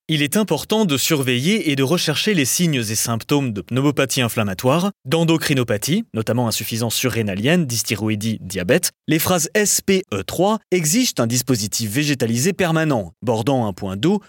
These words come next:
complètement recouvert de plantes herbacées ou arbustives.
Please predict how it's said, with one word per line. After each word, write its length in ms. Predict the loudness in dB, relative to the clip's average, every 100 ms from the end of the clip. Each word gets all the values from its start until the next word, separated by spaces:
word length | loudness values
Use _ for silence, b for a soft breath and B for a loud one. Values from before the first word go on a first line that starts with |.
| -2
complètement 480 | 0 2 0 2 2
recouvert 580 | 0 0 0 2 2 0
de 80 |
plantes 400 | 0 0 -2 0
herbacées 560 | 0 2 0 2 2 0 B B
ou 160 | 0 2
arbustives. 640 | 2 0 0 -2 -4 -8